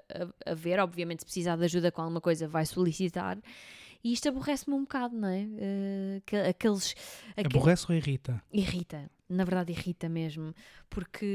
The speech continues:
Speaker 1: é intrusivo e eu não gosto disso.
Speaker 2: Muito
Speaker 1: Pronto.
Speaker 2: bem.
Speaker 1: Me-, tens alguma coisa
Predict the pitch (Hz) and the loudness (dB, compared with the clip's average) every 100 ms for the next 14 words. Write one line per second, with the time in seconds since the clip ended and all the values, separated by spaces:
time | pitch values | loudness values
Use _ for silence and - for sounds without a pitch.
0 | 190 202 226 - 240 233 208 - - - | 2 2 2 0 2 2 0 -4 -18 -8
1 | 190 190 190 190 190 190 185 165 139 - | -4 -2 -4 -4 -2 -4 -4 -8 -12 -16
2 | - - _ _ _ _ _ _ _ _ | -20 -20 _ _ _ _ _ _ _ _
3 | _ - 135 226 120 - _ _ _ _ | _ -8 -6 -4 -6 -8 _ _ _ _
4 | - 208 196 190 185 180 185 185 104 - | -16 -4 0 0 0 -2 -4 -6 -8 -10
5 | - - 180 202 196 208 202 - | -14 -14 -12 -10 -10 -10 -12 -12